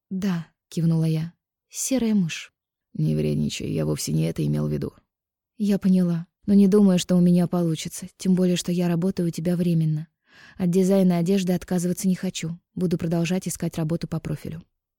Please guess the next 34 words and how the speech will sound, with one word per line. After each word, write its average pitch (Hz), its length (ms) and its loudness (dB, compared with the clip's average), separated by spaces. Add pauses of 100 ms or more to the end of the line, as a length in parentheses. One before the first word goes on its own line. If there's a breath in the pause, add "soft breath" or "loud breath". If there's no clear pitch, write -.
(140)
Можно 151 360 -4
совмещать. 156 680 -6 (320)
Пожалуй. 170 520 -4 (120)
Знаешь, 202 520 2
я 185 220 -4
разослала 180 480 -2
резюме 175 400 2
и 170 40 -2
в - 80 -8
Питер, 190 280 -4
и - 20 -2
в 160 60 -2
Москву. 170 400 -4 (560 loud breath)
Конечно, 196 380 2
шансов, 185 400 -2
что 180 160 -4
ответят, 190 340 -4
мало, 190 320 2
но 175 160 0
вдруг... 170 460 -4 (360)
Мне 190 160 2
бы 180 100 0
хотелось 185 440 -2
попасть 165 360 -6
в - 40 -14
столицу. 160 500 -8 (460 loud breath)
Там 196 180 2
такие 220 300 -2
возможности. 180 720 -2 (180)
И - 60 -20
какие 196 300 -2
мастера 190 420 2
там 175 180 -2
работают. 175 540 -8